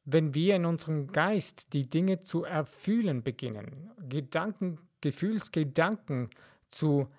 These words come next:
erleben in uns-, in unserem Geist und es dann wirklich schon in unserem Geist spüren können und erleben,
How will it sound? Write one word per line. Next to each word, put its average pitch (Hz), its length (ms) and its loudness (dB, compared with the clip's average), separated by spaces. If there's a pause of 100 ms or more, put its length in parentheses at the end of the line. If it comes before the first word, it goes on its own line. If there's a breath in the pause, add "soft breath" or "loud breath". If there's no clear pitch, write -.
(200 soft breath)
erleben 151 720 4
in 143 160 2
uns-, 139 140 -4
in 165 420 0
unserem 151 340 0
Geist 196 720 -4 (840)
und 151 200 -2
es 151 200 2
dann 143 360 2
wirklich 160 380 0
schon 156 220 4
in 214 180 2
unserem 165 320 2
Geist 170 480 0
spüren 226 540 -2
können 151 340 0
und 160 220 -6
erleben, 143 920 0